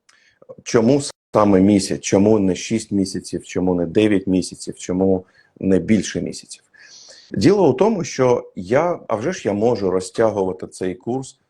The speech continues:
на такий довгий проміжок часу. Але ж я не бачу ніякого сенсу в цьому. Так? Е, і, в принципі, м-, мій підхід до роботи — це така конкретика,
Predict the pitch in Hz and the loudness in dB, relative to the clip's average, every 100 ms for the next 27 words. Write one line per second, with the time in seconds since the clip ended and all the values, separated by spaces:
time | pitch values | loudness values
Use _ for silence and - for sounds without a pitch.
0 | - 98 95 98 98 85 107 104 90 85 | -12 -10 -10 -8 -6 0 0 0 -2 -4
1 | - 95 92 85 85 - 76 - _ _ | 0 0 0 -4 -8 -6 -8 -8 _ _
2 | _ _ _ _ _ _ 107 180 165 127 | _ _ _ _ _ _ 2 2 4 2
3 | 107 90 143 - 107 95 90 - - - | 2 2 0 -2 -4 -4 -6 -10 -16 -20
4 | _ _ - 101 110 123 104 92 - 95 | _ _ -8 -4 -2 -2 -4 -8 -6 -6
5 | 85 - - - 73 - _ _ _ _ | -6 -10 -14 -12 -12 -14 _ _ _ _
6 | - 139 - _ - 95 - - 117 113 | -2 -2 -4 _ -10 -8 -6 -4 -6 -4
7 | - - 208 - - 98 90 87 92 92 | -8 -6 -6 -6 -2 0 0 0 -4 -6
8 | - - 101 120 143 - 104 - 113 98 | -8 -4 2 2 2 0 -4 0 0 4
9 | 104 107 147 175 113 - 104 - - 92 | 4 2 0 0 -2 -2 -6 -6 -6 -6
10 | - 110 - 160 175 156 143 135 | -4 -6 -2 -4 -4 -6 -6 -8